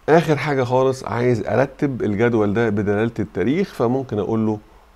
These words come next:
اوردر وبعد كده باي وافتح سكوير براكت واقول له ديت، واعتقد لو نفذت بالشكل ده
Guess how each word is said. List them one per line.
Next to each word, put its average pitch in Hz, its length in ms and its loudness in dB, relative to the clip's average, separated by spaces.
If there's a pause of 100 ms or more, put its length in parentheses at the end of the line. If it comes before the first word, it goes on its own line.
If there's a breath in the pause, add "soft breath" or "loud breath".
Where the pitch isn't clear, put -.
(140)
اوردر 104 420 0 (420)
وبعد 101 240 -2
كده 101 260 -2
باي 131 400 2 (320 loud breath)
وافتح 127 340 -2
سكوير 113 260 -2
براكت 104 380 -2
واقول 104 280 0
له 95 140 0
ديت، 131 300 2 (420 soft breath)
واعتقد 127 520 4
لو 123 140 6
نفذت 117 520 -2
بالشكل 101 560 -4
ده 151 200 0